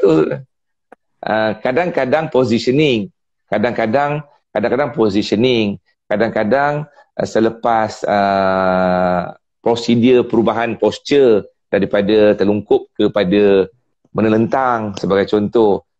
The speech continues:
atau mengereng sebagai contoh. So, benda-benda begitu je sebenarnya, ah, yang boleh menyebabkan tiba-tiba improve sekejap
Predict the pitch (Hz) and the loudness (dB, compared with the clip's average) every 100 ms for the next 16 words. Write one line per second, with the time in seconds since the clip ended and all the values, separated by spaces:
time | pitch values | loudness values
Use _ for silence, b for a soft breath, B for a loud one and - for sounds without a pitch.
0 | _ - 98 107 101 98 95 101 110 117 | _ -8 -2 0 2 2 2 0 0 2
1 | 123 123 110 98 - 101 101 101 - 92 | 2 2 0 -4 -4 -2 -2 -4 -4 -4
2 | 123 117 117 117 113 110 113 104 87 104 | 0 0 0 0 0 -2 -2 -4 -2 -2
3 | - 107 107 107 110 98 92 - _ _ | -2 -4 -4 -2 -4 -6 -6 -12 _ _
4 | _ _ - 101 101 95 95 90 - _ | _ _ -6 -2 0 0 0 -2 -8 _
5 | _ - 104 104 107 101 107 98 - 107 | _ -6 -2 2 2 2 2 0 -2 -2
6 | 101 110 117 104 101 - 110 - - 95 | -2 0 0 -2 -6 -2 -2 -2 -8 -4
7 | 117 95 80 | -2 0 -2